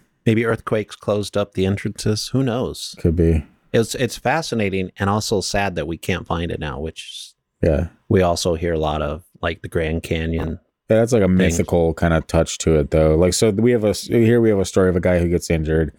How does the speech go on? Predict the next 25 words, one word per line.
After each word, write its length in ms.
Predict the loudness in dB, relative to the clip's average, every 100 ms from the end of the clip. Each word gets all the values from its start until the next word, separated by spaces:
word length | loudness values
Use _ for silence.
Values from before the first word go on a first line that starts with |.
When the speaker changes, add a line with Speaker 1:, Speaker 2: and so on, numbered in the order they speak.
| _ _ -2
Speaker 2:
or 60 | 0
a 40 |
few 160 | 2 2
guys 240 | 4 2
who 60 | 2
get 120 | 2
injured, 400 | 2 2 2 0 -4 _ -14 -2
get 180 | -2 2
taken 520 | 0 2 2 2 0 -4 -2
by 120 | 0
locals 600 | 2 2 2 0 0 -2
to 140 | -2 0
this 180 | 0 -2
cave 380 | 0 2 0 -4
to 100 | -4
pretty 180 | 0 0
much 180 | -2 0
heal 260 | 0 2
up 240 | 2 0 _ _ 0
Speaker 1:
Right. 160 | 2
Speaker 2:
in 60 | 4
the 60 | 4
meantime, 520 | 2 0 0 0 2
right? 300 | 2 2 0
And, 280 | -2 -4